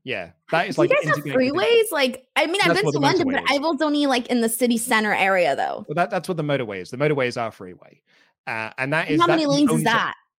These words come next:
Speaker 1: That's got four on one side, four on the other. I, well, on some of them have got three. Like, most motorways have got three 'cause you've got, like, the inside lane, the middle lane, and the outside lane. And that's most of them. But the M twenty-five, which is the one that goes around London, that's got four lanes.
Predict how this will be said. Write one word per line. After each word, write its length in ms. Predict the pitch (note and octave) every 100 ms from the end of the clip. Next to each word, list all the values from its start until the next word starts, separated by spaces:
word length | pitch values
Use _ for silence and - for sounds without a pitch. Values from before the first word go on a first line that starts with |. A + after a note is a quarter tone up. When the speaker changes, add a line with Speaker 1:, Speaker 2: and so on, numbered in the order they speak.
| _ _ _
Speaker 1:
That's 160 | E3 D#3+
got 160 | D#3 -
four 160 | G#3
on 80 | E3+
one 100 | C#3+
side, 160 | C#3+ B2
four 160 | C3
on 80 | A#2
the 80 | G#2+
other. 220 | G#2 G2+
I, 120 | F#3+ G#3+
well, 360 | A#3 G3 E3+ G3+
on 120 | F#3+
some 200 | G#3+ F#3+
of 80 | D#3+
them 80 |
have 60 | D3
got 120 | C#3 -
three. 440 | - C#3 D3 D#3 -
Like, 300 | A#2+ A2+ - C3
most 260 | C3 C3
motorways 300 | C3 B2+ B2+
have 100 | A#2
got 140 | A#2 -
three 280 | - A2
'cause 120 | A2+ A2+
you've 80 |
got, 100 | A2+
like, 160 | G2+ G#2
the 120 | A#2
inside 340 | B2 A#2+ A2+ A2
lane, 180 | G#2+
the 80 | G#2
middle 200 | A2 G#2
lane, 160 | G#2 G2+
and 100 | G2+
the 60 |
outside 420 | G#2 G#2 - A2 A2
lane. 260 | A2 A#2 - _ _ _
And 360 | A2 G#2+ G#2 G#2
that's 240 | C3 C3 -
most 220 | B2+ -
of 80 | C3
them. 120 | C#3+
But 100 | A#2+
the 80 | C#3
M 100 | C#3+
twenty-five, 680 | C#3+ B2+ - A#2 A#2+ C3
which 140 | A2 G#2+
is 80 |
the 60 | A2
one 100 | A2
that 80 | G#2+
goes 180 | G#2+ A2
around 160 | G#2+
London, 320 | G#2+ A2+ B2
that's 180 | A2 G2+
got 160 | - F2
four 220 | F#2+ E2+
lanes. 360 | D#2+ D#2+ -